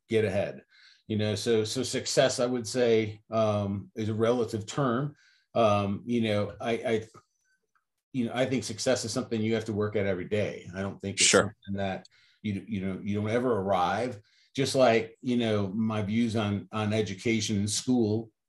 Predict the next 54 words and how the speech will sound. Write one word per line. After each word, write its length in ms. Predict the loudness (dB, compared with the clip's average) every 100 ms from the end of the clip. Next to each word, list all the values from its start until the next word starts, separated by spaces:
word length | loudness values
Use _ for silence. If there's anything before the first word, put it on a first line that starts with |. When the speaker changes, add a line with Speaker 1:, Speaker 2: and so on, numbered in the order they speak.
| -8
Speaker 1:
um, 460 | -4 -2 -2 -6 -4
learning 640 | 0 2 2 2 0 -2 -10 -6
today 520 | -2 2 4 4 2
have 140 | 0
changed. 560 | -4 -6 -4 -4 -4 -8 _ _ _ _
You 80 | 4
Speaker 2:
Yep. 80 | 4
Speaker 1:
know, 60 | 4
I, 300 | 0 2 2
I 40 |
believe 300 | 2 0 -2
that 140 | -4 -2
every 300 | 2 2 4
day 220 | 4 4
is 100 | 2
an 80 | 0
opportunity 440 | -2 -4 -6 -4
to 60 | -2
learn 120 | -4
something 500 | -4 -6 -6 -4 0
new. 480 | 0 0 0 -2 -4 -10 _ _ _ 0
Um, 640 | 4 4 2 0 -2 -6 _ 0
you 120 | 4
know, 140 | 8
it's 140 | 8 6
just 180 | 0 0
a 40 |
matter 260 | 2 4 4
of 100 | 4
what 240 | 2 2
you 80 | -2
choose 380 | -2 -2 -2 -2
to 60 |
learn, 560 | 0 2 2 0 -4 -8
you 160 | -2 2
know. 520 | 2 2 2 0 -2
Um, 640 | 0 4 6 6 2 0 -4 _ _ _ -2
you 140 | 2
know, 300 | 2 2 2
I'm, 240 | 2 2 0
I'm, 360 | 0 0 0 -2
I'm, 360 | 0 2 0 -2
I'm 140 | -4
critical 520 | 0 0 2 2 4
of 220 | 6 6
our 340 | 6 6 6 2
education 600 | 0 -2 -2 0 0 -4
system 680 | -4 -2 -4 -2 -4 -4 -4
as 180 | -2 -2
a 40 |
whole, 540 | -2 0 2 2 -2 -6
because 300 | -4 -4 -2
I 40 |
Speaker 2:
Yep. 240 | 0 2